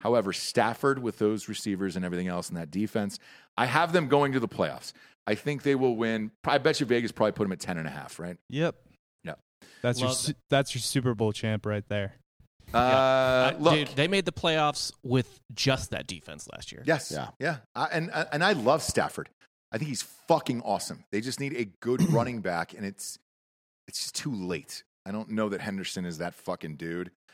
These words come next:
Speaker 1: Uh, but I have them going to the playoffs. Um, I have them. Oof.
Speaker 3: Matt Stafford, uh,
Speaker 1: Ten and a half is right on the line. It could be ten and seven or it could be eleven and six.
Speaker 3: Matt Stafford is twenty to one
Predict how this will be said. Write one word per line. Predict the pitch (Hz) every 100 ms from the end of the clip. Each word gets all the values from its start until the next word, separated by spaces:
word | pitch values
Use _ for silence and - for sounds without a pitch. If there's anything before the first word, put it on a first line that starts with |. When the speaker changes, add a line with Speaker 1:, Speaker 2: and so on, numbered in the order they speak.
| _ -
Speaker 1:
Uh, | 92 90 87
but | 160 147 - - -
I | 120
have | 107 131 131
them | 127
going | 127 143
to |
the | 139
playoffs. | - 110 95 107 - - _ _ _
Um, | 98 101 98 -
I | 110
have | 113 123 120 110
them. | 120 117 117 113 113 110 110 - _ _ _ _ _ _ _ _ _ -
Oof. | 202 175 - - - -
Speaker 3:
Matt | 127 131
Stafford, | - 131 127 139 131 120
uh, | 107 104 101 101 92
Speaker 1:
Ten | 139
and | 123
a |
half | 123 120
is | 107
right | 87 104
on | 104
the | 90
line. | 82 78 78 - -
It | 98
could | 151 139
be | 135 120
ten | - 120
and | 120
seven | - 117 120
or | 110
it | 92
could | 92
be | 90
eleven | 85 82 78
and | 73
six. | - 58 - - _ -
Speaker 3:
Matt | 131
Stafford | 123 123 120
is | 107
twenty | - - 139 131
to |
one | 123 120 123 139